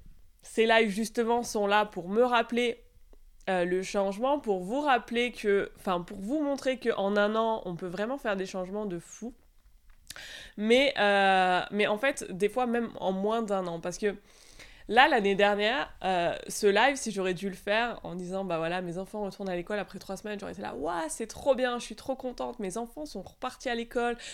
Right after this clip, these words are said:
j'en pouvais plus, euh, ils m'ont épuisée, euh, je sais, pff, ils m'ont, ils écoutaient pas », enfin, j'aurais été, voilà, en, en mode, euh, « Ben, je suis trop contente qu'ils repartent à l'école ». Et ce matin, euh, j'avoue que j'étais pas, euh, j'étais pas super contente qu'ils retournent à l'école.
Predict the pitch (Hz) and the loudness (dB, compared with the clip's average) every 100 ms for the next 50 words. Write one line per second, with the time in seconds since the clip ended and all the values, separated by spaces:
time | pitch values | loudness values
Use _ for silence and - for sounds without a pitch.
0 | - - 196 170 - - - 240 269 262 | -12 -4 -4 -4 -12 -12 -10 -2 0 2
1 | 262 262 - - - 190 185 180 170 185 | -2 -6 -14 -10 0 4 4 4 2 0
2 | 185 175 175 240 - 262 233 247 247 247 | -2 -2 0 -2 -2 -2 -2 -2 0 2
3 | 247 226 175 175 - 175 - - - - | 2 2 -2 -4 -10 -12 -14 -20 -18 -8
4 | 190 170 156 143 170 180 - - 156 - | -6 -6 -6 -6 -4 -6 -6 -8 -4 2
5 | 226 233 233 196 165 170 165 165 170 - | 4 4 2 -2 -4 -6 -4 -4 -4 -4
6 | 185 185 156 151 - - - - 180 196 | -2 -2 -2 -4 -8 -12 -10 -6 -2 0
7 | 185 156 151 147 139 - - - 240 247 | 0 -4 -4 -4 -2 -2 -2 -6 -8 -6
8 | 233 226 226 202 - 190 170 - 190 254 | -6 -6 -6 -8 -10 -10 -10 -8 -12 -12
9 | - - - - - - 220 233 233 247 | -16 -14 -14 -16 -16 2 4 4 2 2
10 | 247 262 269 208 - 190 190 190 202 202 | 2 2 0 -2 -2 0 0 0 0 0
11 | 214 - - 185 175 170 175 165 175 - | -2 -4 -2 0 0 -2 -4 -4 -6 -2
12 | 196 208 196 170 165 156 151 - 196 208 | -2 0 0 0 -2 -4 -6 -8 -6 -6
13 | - 202 190 180 196 196 - 180 180 165 | -6 -6 -6 -8 -8 -10 -12 -8 -6 -6
14 | 170 | -6